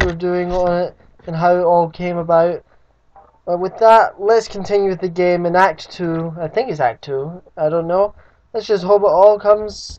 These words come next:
together in a way I enjoy. Hopefully we don't have to stop in the beginning, 'cause that really,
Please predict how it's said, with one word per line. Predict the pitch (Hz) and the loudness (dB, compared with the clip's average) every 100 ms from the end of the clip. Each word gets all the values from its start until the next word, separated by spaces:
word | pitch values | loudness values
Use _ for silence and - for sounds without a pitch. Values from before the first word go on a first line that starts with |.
| _ | _
together | 208 208 220 233 233 233 | -6 0 0 2 0 0
in | |
a | 226 226 | -2 -2
way | 233 240 | 0 0
I | 247 247 247 | -2 -4 -6
enjoy. | 254 285 330 370 214 131 127 - _ _ _ _ _ _ - | -8 -6 -2 0 0 0 -4 -20 _ _ _ _ _ _ 0
Hopefully | 233 226 220 | 2 4 2
we | 214 | 2
don't | 202 | 0
have | 190 | -2
to | 180 | -6
stop | - 190 - | -4 -4 -4
in | 190 | -6
the | |
beginning, | - 185 190 196 | -4 -2 -2 -4
'cause | 180 160 - _ _ - - 170 156 - | -6 -8 -16 _ _ -20 -20 -20 -20 -16
that | 165 147 | -8 -6
really, | 147 151 156 160 156 151 147 | -4 -6 -8 -6 -6 -6 -8